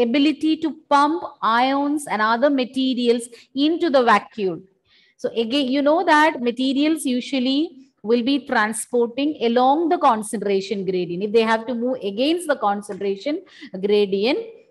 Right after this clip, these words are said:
uh, there, uh, requires energy, and the tonoplast has the ability to pump ions as well as other materials into the vacuole. So because of the speciality or because of the ability of the tonoplast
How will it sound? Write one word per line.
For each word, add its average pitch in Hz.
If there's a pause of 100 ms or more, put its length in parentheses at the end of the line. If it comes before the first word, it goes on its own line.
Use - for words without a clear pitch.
(120)
uh, 170
there, 196
uh, 175
requires 208
energy, 196
and 240
the 220
tonoplast 285
has 254
the 240 (100)
ability 269
to 320 (220)
pump 330
ions 196 (320)
as 247
well 240
as 427 (180)
other 233
materials 233
into 320
the 262
vacuole. 196
So 214
because 285
of 294
the 339 (200)
speciality 269
or 220
because 233
of 269
the 220
ability 262
of 269
the 294
tonoplast 226